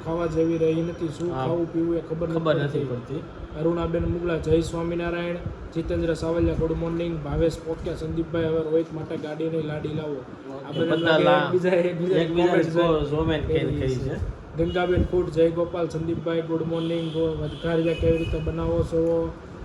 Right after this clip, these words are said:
Speaker 2: તો વઘારિયા બનાવવાની રેસીપી મેં એક બે વાર આપી દીધી છે, YouTube-માં જોઈ લેજો.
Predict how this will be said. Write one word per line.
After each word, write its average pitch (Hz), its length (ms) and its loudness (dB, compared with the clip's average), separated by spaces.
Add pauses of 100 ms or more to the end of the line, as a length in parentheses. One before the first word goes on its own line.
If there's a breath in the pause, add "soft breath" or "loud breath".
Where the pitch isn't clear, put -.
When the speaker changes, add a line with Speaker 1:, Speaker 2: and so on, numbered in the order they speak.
(280)
Speaker 2:
તો 156 100 2
વઘારિયા 165 440 4
બનાવવાની 165 460 4
રેસીપી 156 440 0
મેં 151 140 2
એક 147 100 -2
બે 151 200 2
વાર 147 220 4
આપી 139 240 0
દીધી 127 280 -4
છે, 120 200 -2
YouTube-માં 143 500 0
જોઈ 139 220 2
લેજો. 160 320 2